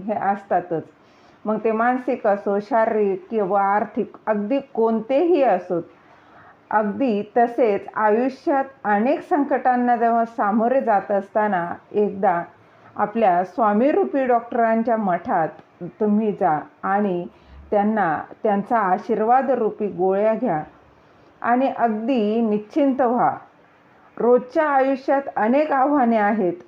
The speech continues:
अगदी सर्वांच्याच आयुष्यात आहे. त्यामुळे येणाऱ्या या नकारात्मक विचारांना सकारात्मक वळण येण्यासाठी मठात आवर्जून जा. तर जसं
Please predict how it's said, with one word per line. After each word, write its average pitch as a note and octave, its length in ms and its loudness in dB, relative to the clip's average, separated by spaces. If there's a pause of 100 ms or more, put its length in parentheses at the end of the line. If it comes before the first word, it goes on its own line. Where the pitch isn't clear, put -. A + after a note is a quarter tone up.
अगदी G#3 480 0
सर्वांच्याच A3 800 0
आयुष्यात A3 540 -2
आहे. F#3 460 -4 (640)
त्यामुळे A#3+ 520 2
येणाऱ्या G#3+ 600 2
या G3+ 180 2
नकारात्मक G#3 840 0
विचारांना G3 800 0 (600)
सकारात्मक B3+ 840 0
वळण A3 360 2
येण्यासाठी G3+ 840 -2
मठात G3+ 480 0 (180)
आवर्जून F#3+ 680 0
जा. D#3+ 160 -2 (1300)
तर C4 120 4
जसं A3 720 2